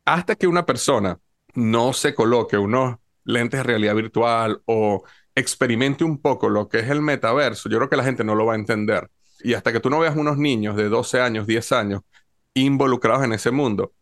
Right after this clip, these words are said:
la gente no lo va a entender hacia dónde estamos yendo, ¿no? Y, y, y yo creo que aquí es donde viene la pregunta, o lo, o lo luchas, o sea, o, o tratas de ir en contra de,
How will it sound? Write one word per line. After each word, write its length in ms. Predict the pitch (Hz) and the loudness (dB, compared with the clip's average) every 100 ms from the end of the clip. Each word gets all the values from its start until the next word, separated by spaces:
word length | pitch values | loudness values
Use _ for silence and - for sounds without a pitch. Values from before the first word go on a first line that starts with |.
| _ _ | _ _
la 140 | - 110 | -4 -2
gente 240 | 131 107 | -2 -2
no 80 | 104 | 0
lo 120 | 107 | 0
va 60 | 110 | 0
a 40 | |
entender 460 | 107 110 110 107 - | -2 -2 -2 -2 -4
hacia 260 | 110 - 127 | -4 -2 0
dónde 180 | 104 | -2
estamos 320 | 98 98 98 101 | -4 -4 -4 -4
yendo, 340 | 90 85 - | -6 -8 -6
¿no? 160 | 107 135 | -2 -2
Y, 240 | 107 101 | -2 -4
y, 260 | 110 104 - | -4 -4 -2
y 40 | |
yo 80 | 107 | 0
creo 120 | 107 - | 0 0
que 80 | |
aquí 160 | 123 110 | 0 0
es 40 | |
donde 180 | 110 131 | 0 0
viene 200 | 107 101 | 0 0
la 160 | 123 - | -2 0
pregunta, 480 | 107 107 107 117 - | 0 0 0 -2 0
o 120 | 107 | 0
lo, 300 | 101 98 - | 2 0 0
o 80 | - | -2
lo 140 | 101 101 | 0 2
luchas, 420 | 120 180 220 156 | 2 2 0 0
o 60 | |
sea, 120 | 117 110 | 0 2
o, 140 | 98 | 0
o 80 | 101 | 0
tratas 300 | 104 101 135 | -2 -2 0
de 60 | |
ir 80 | 131 | 0
en 140 | 135 127 | 0 0
contra 420 | 131 135 131 113 | 0 0 0 0
de, 260 | 120 202 | 0 -2